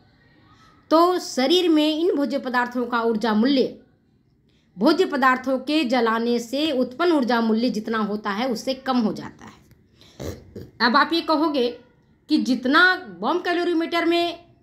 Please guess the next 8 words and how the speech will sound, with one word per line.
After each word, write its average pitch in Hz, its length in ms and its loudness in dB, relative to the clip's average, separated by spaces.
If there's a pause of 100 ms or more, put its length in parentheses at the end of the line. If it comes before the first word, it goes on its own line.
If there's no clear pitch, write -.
(160)
एनर्जी 277 360 0
मिला 254 260 4
है, 294 180 -2 (520)
क्या 277 120 0
उतना 262 280 -2
ही 262 180 2 (720)
एनर्जी 269 380 0
हमें 254 520 0